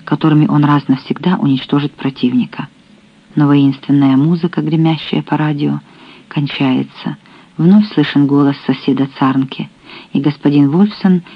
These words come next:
никнет в своем вольтеровском кресле и угасает. Ах, где он, прежний теплый уют его любимых домов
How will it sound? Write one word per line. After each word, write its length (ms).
никнет 420
в 100
своем 300
вольтеровском 640
кресле 420
и 180
угасает. 720
Ах, 560
где 220
он, 200
прежний 420
теплый 340
уют 480
его 160
любимых 440
домов 380